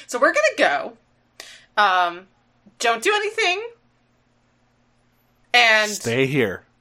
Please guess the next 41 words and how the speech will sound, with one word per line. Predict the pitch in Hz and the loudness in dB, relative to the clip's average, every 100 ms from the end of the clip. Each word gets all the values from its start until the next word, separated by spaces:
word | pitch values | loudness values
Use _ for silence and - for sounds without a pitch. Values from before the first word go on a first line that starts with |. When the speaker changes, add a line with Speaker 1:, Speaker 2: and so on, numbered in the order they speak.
| - | -16
Speaker 2:
Just | 107 - | -10 -8
stay | - 131 135 | -2 2 4
Speaker 1:
and | 269 156 | 4 2
just | 247 - | -2 -4
stay | - - 302 254 | -14 -4 0 2
Speaker 2:
right | 123 | 2
Speaker 1:
here." | - - 123 156 | 0 0 0 -2
Speaker 2:
here. | - - - - | -6 -18 -8 -4
Speaker 1:
And | 202 196 | -2 0
they | 294 330 | 0 0
leave. | 302 254 208 160 339 - _ _ _ _ | -2 -6 -6 -6 -8 -12 _ _ _ _
And | 247 226 220 220 220 | 2 4 4 2 -2
th-, | 220 - 202 - | -8 -8 -14 -14
there's, | 220 269 269 | -2 0 0
like, | 269 262 | -2 -4
a | |
beat, | 214 - 247 247 196 185 - | -8 -10 -8 -6 -4 -4 0
and | - | 2
then | 254 | 2
immediately | 233 240 302 320 240 - 196 180 | 0 0 2 2 -2 -6 -6 -4
Alexa's | 185 208 202 208 220 208 | -2 0 0 0 -8 -4
like, | 208 202 196 - - | -2 -2 -4 -20 -2
"Hey, | 302 220 175 - | 0 0 -4 -6
check | - 311 311 | -2 -2 -4
this | - | -8
shit | - 240 | -2 2
out. | 220 214 - | 4 4 2
I'm | 233 | -2
a | 180 | -4
fucking | - - 240 269 254 | -6 0 0 0 -6
hacker | - 214 190 202 | 0 -2 -2 -8
savant." | 208 208 175 135 139 - - _ _ _ _ _ _ | -8 -6 -6 -6 -8 -10 -12 _ _ _ _ _ _
Speaker 2:
Yep, | 120 127 135 - | -2 0 0 -4
she | - 135 | -10 -8
continues | - 143 156 151 135 120 | -8 -2 0 0 0 -2
to, | - 127 120 110 | -2 0 0 -2
like, | 123 120 107 | 2 2 0
get | 117 113 | -4 -2
better | 113 117 117 | 2 4 4
at | 107 | 2
hacking. | 120 120 127 117 117 | -4 -2 -2 -4 -6